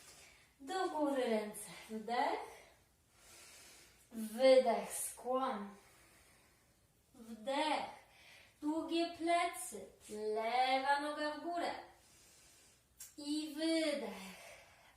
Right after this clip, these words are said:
Odstawiamy stopę z tyłu maty.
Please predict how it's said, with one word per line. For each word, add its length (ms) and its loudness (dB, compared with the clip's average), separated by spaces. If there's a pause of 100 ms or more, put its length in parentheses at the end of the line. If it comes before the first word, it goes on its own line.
Odstawiamy 1160 0
stopę 520 -8 (120)
z 360 -12
tyłu 480 -4
maty. 460 -2